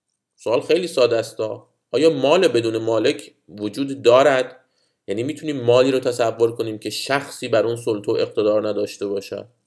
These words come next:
بله، از این اموال زیاده. هر چیزی که صاحب نداشته باشد، از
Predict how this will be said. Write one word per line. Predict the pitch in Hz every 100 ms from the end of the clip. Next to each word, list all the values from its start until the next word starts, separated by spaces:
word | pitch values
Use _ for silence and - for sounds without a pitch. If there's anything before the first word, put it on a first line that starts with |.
| _
بله، | 98 95 95 92 98 - _ _ _ _ _
از | 92
این | 110 113
اموال | 101 98 101 113
زیاده. | 107 95 101 107 101 92 - _ _ _ _ _ _ _ _ _
هر | - 151
چیزی | 147 - 139 139
که | 135
صاحب | 139 113 117 107 113
نداشته | 104 110 107 - 104
باشد، | 104 104 135 120 110 - _ _ _ _
از | 123 147 143 -